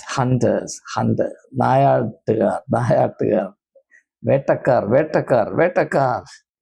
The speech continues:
ചിലര് വരയുടെ ഇപ്പുറത്ത് നിന്ന് വേട്ടയാടുന്നു, ചിലര് വരയുടെ അപ്പുറത്ത് നിന്ന് വേട്ടയാടുന്നു, ചിലർ മുകളിൽ നിന്ന് വേട്ടയാടുന്നു, ചിലർ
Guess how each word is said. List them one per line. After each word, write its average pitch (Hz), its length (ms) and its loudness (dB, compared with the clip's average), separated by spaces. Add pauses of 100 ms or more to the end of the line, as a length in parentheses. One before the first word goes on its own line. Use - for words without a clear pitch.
(2500)
ചിലര് 139 380 4 (1400)
വരയുടെ 139 440 2
ഇപ്പുറത്ത് 147 480 2
നിന്ന് 143 180 4
വേട്ടയാടുന്നു, 135 680 4 (680)
ചിലര് 151 400 4
വരയുടെ 135 380 4
അപ്പുറത്ത് 180 460 0
നിന്ന് 123 200 2
വേട്ടയാടുന്നു, 92 560 0 (600)
ചിലർ 107 300 0
മുകളിൽ 143 340 6
നിന്ന് 156 300 4
വേട്ടയാടുന്നു, 151 640 2 (460)
ചിലർ 123 280 2